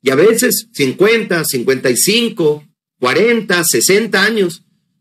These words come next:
yo creo que ya amerita que deberíamos darle una mayor connotación,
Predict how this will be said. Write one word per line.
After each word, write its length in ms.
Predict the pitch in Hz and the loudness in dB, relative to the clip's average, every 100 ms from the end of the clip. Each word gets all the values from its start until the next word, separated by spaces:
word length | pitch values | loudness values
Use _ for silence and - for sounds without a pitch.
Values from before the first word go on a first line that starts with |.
| _ _ _ _ | _ _ _ _
yo 260 | - 196 | 0 0
creo 240 | 208 247 247 | 2 0 2
que 160 | 165 | -2
ya 160 | 143 180 | 0 0
amerita 840 | 214 190 139 208 277 139 110 98 _ _ - | 0 0 0 0 -2 -4 -6 -10 _ _ -2
que 120 | 156 | 2
deberíamos 600 | 147 139 151 190 196 165 | 4 4 4 2 2 0
darle 440 | 160 190 190 190 160 | 0 2 2 0 2
una 200 | 180 180 | 2 2
mayor 500 | 156 123 160 226 220 | 0 0 2 0 0
connotación, 800 | 208 165 139 - 170 185 190 | -4 -2 -4 -2 0 -2 -6